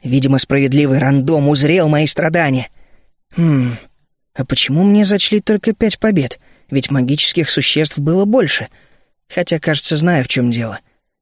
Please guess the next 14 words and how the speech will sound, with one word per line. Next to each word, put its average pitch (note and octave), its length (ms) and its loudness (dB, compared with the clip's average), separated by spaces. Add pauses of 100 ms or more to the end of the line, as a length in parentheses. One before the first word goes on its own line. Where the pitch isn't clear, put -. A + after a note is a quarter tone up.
Похоже, F#3 500 2
Великая F3+ 420 0
Система G3 480 0
не G3 140 2
считает F#3+ 640 -2 (240)
призрачных F3 680 0
иномирных D#3+ 500 2
тварей F3+ 380 0
полноценными. F3+ 920 -2 (1080)
Обжора, D3 580 0
потрошивший C#3 680 0
тушу F#3 360 0
рыжего D#3 320 2
тигра, G#3+ 360 0